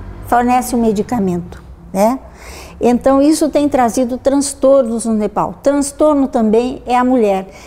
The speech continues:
Exis-, do tempo que o livro foi escrito, existia uma única mulher médica, doutora Seresta, e que tinha muita dificuldade em clinicar, porque as mulheres, quando iam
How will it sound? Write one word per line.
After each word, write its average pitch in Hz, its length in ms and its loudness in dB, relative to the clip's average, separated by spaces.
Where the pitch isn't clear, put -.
Exis-, 254 380 2
do 247 240 0
tempo 302 340 0
que 247 140 -4
o - 20 2
livro 233 300 0
foi 220 160 2
escrito, 277 480 -2
existia 254 400 -2
uma 254 200 2
única 277 460 2
mulher 220 600 0
médica, 214 640 2
doutora 220 460 0
Seresta, 220 800 0
e 311 500 4
que 302 280 4
tinha 302 300 2
muita 339 300 2
dificuldade 294 680 0
em 269 120 0
clinicar, 254 580 0
porque 262 260 2
as 254 200 0
mulheres, 226 680 -2
quando 226 420 0
iam 208 400 0